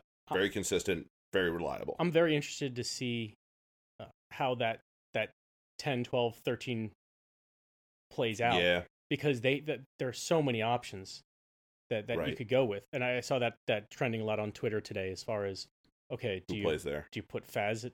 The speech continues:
Speaker 1: twelve with Tuilagi at thirteen? Do you, do you bring Tuilagi into twelve and play something like Slade or even maybe Daly at thirteen
Speaker 2: Right.
Speaker 1: with, with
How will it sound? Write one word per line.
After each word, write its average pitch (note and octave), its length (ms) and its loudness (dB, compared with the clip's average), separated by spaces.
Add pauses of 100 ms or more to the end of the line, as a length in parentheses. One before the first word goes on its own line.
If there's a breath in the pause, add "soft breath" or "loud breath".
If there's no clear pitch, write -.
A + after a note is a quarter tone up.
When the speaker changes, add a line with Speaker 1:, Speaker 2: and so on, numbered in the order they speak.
Speaker 1:
twelve B2+ 520 2 (480)
with A#2+ 200 -4
Tuilagi A2+ 420 0
at F#2+ 100 -6
thirteen? C#3 640 -2 (320)
Do - 80 -4
you, A2+ 80 0
do - 40 -14 (200)
you B2 80 -4
bring A2 200 -2
Tuilagi G#2+ 400 0
into G2+ 140 -4
twelve A#2+ 560 4 (540)
and A#2 80 -12
play A2 240 0
something G#2 320 -6
like G2 160 -12
Slade A2+ 520 -2 (580)
or A2 180 -2
even A2 240 -2
maybe G2 220 0
Daly G#2+ 360 0
at G#2+ 120 -4
thirteen A2+ 500 -2
Speaker 2:
Right. C#2 200 -4 (520)
Speaker 1:
with, A#2+ 120 -6 (120)
with A#2+ 100 -8